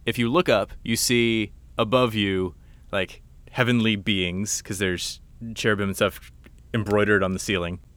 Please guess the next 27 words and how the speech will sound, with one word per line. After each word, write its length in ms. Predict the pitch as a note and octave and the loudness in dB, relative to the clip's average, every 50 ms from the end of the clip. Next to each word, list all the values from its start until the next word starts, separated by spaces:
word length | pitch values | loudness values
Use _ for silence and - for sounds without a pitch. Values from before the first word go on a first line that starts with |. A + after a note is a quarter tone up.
| - - | -4 -4
If 180 | A#2+ - - | -4 -2 0
you 260 | A#2 A2+ A2+ A2 G#2+ - | 0 2 2 0 0 -2
look 220 | - A2+ D3 - D#3 | -2 -2 0 2 2
around, 640 | B2 B2 B2+ B2 G#2+ F#2+ F2+ F#2 G#2 A2+ - - - - - - - - - - - - - - - - - - - | 4 4 4 4 4 2 0 -2 -4 -4 -6 -8 -18 -20 -20 -20 -20 -20 -20 -20 -20 -20 -20 -20 -20 -20 -16 -8 -4
you 100 | A2 G#2+ | -4 -4
see 560 | - - - A#2 A2 A2 A2 G#2+ G#2 F#2+ - - - - - | -2 -2 -2 0 0 0 0 0 -2 -4 -6 -10 -12 -6 -6
a 60 | G#2 | -4
bunch 340 | F#2+ F#2 C3 C#3 D3 - D3+ | 0 2 2 4 4 2 -2
of 120 | B2 - | -2 -2
stuff 420 | - - - - A2 G#2+ - - | -4 -4 -2 0 0 0 0 -2
that 140 | - G2+ E2+ | -6 -6 -4
looks 260 | G2 G#2+ - - - | -4 -6 -6 -4 -2
like 200 | A2+ G#2 - - | -2 -2 -2 -2
trees 420 | - - - A2 G#2 G2+ G#2+ G#2+ G#2 | -6 -8 -4 -2 -2 -2 -2 -2 -2
and 120 | G#2+ G2+ | -4 -4
plants 540 | - - G2+ F2 E2 - - - - - - - - - - - - - - - - - - - - - - | -4 -4 -4 -4 -6 -8 -8 -8 -8 -8 -10 -12 -20 -20 -20 -20 -20 -20 -20 -20 -20 -20 -20 -20 -20 -12 -6
and 100 | G#2 G#2 | -6 -4
is 80 | F#2+ | -4
designed 240 | G2 F2+ G2 G2 F#2+ | -2 -2 -2 -2 -2
to 60 | G2 | -2
look 140 | F#2+ F#2+ - | -4 -4 -2
like 160 | F#2 F2 - | -4 -4 -2
that. 260 | - F2+ F2 F2 - - - - - - - - - - - - - - - - - - - | -2 -2 -2 -2 -4 -6 -14 -20 -20 -20 -20 -20 -20 -20 -20 -20 -20 -20 -20 -20 -20 -10 -4
There's 180 | - B2 A#2 A2+ | -2 0 0 0
a 80 | G#2+ | -2
place 600 | F#2 - - - C3 C3+ C#3 C3 - - - - - - | -4 -4 -4 0 2 2 2 2 0 -2 -4 -6 -8 -8
where 560 | - A2 A2+ A2+ A2 G#2+ G#2 G#2 G2+ F#2+ - | -4 0 2 4 4 4 4 4 2 0 -2